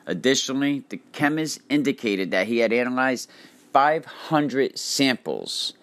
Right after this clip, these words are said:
in his career, and only five percent of these were revealed greater than sixty percent. So this dude had some pure shit. This dude had a real, real connect.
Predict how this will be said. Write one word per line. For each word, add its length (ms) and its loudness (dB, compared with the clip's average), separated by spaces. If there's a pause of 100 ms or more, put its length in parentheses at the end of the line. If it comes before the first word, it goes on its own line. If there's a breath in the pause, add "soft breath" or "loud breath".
(280 soft breath)
in 140 4
his 160 4
career, 500 4
and 80 -2
only 220 -2
five 360 4
percent 440 0 (720 soft breath)
of 200 0
these 340 2
were 180 2
revealed 420 2
greater 300 2
than 160 -6
sixty 400 -4
percent. 440 0 (1080)
So 160 0
this 180 2
dude 240 4
had 180 4
some 180 -2
pure 420 6
shit. 440 0
This 180 0
dude 240 -2
had 160 4
a 60 0
real, 440 4
real 340 2
connect. 580 -2